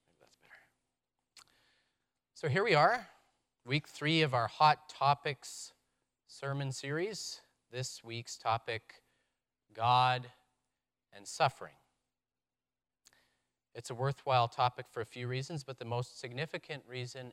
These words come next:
in my mind is that it's an obstacle to faith. If there's an all-loving, all-good God, goes the question,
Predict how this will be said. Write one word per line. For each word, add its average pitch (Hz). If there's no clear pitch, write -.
in 113
my 131
mind 82
is 98
that 104
it's 101
an 104
obstacle 104
to 95
faith. 156
If 113
there's 139
an 151
all-loving, 120
all-good 143
God, 98
goes 104
the -
question, -